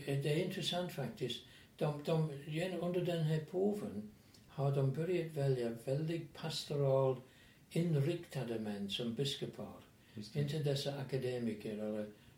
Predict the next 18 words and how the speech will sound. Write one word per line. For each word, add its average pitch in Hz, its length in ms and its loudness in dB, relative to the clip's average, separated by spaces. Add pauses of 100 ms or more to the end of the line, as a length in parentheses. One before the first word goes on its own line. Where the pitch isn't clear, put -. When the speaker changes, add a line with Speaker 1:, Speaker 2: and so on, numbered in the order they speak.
(160)
Speaker 1:
kyrkojurister 120 1160 0
Speaker 2:
Just 104 280 -6
det. 104 140 -10
Speaker 1:
som, 120 320 -2
eh, 113 300 -2 (200)
vi 117 100 -4
har 113 60 -2
haft 120 240 -8
alldeles 123 480 -4
för - 120 -6
många 117 260 -4
av. 101 200 -6 (380)
Speaker 2:
Mm. 107 260 0 (360)
Speaker 1:
Nu 143 240 2
har 135 220 2
de 127 160 0
män 127 260 -2
som 123 240 -2